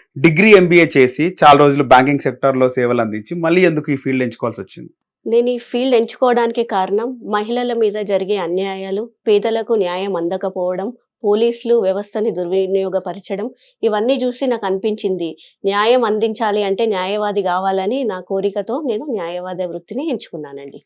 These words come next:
Speaker 1: ఓకే. ప్రజెంట్ మీరు అనుకున్న ఏదైతే సమాజంలో మార్పులు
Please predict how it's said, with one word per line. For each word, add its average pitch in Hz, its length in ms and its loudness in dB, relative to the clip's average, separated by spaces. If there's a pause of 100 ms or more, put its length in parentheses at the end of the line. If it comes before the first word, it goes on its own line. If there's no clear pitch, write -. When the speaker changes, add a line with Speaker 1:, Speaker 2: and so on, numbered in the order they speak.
(120)
Speaker 1:
ఓకే. 147 100 -20 (140)
ప్రజెంట్ 165 400 4
మీరు 160 360 4
అనుకున్న 160 320 2
ఏదైతే 135 640 2 (320)
సమాజంలో 139 440 2
మార్పులు 113 440 4